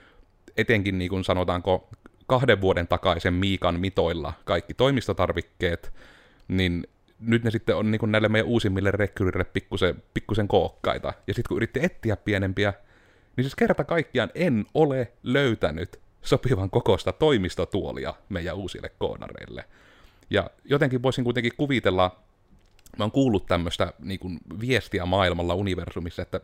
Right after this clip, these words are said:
mahdollisesti kuitenkin myös mimmitkin koodaa, joten sen myötä sitten, että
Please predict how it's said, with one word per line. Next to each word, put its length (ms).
mahdollisesti 480
kuitenkin 280
myös 180
mimmitkin 540
koodaa, 640
joten 260
sen 180
myötä 280
sitten, 400
että 320